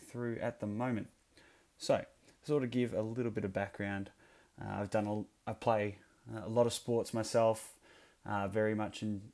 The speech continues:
I used to enjoy, uh, playing some footy, although never injured myself,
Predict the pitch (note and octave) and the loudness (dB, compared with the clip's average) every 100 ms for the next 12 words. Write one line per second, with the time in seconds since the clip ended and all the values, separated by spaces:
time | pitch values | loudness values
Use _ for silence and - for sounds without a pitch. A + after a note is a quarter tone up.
0 | - A2 A2 - A2+ G#2 A2 G#2+ G2+ G2+ | -8 -4 -4 -2 -4 0 2 2 2 -2
1 | G2+ - G#2+ G#2 G2+ - D3 C#3+ C#3+ C3+ | -4 -2 -4 -4 -6 -4 0 2 2 0
2 | C#3 A2+ A2 G#2+ G#2+ A2 A2+ A2+ A2+ - | -2 2 2 4 2 0 -2 -2 -4 -2
3 | A2 | -4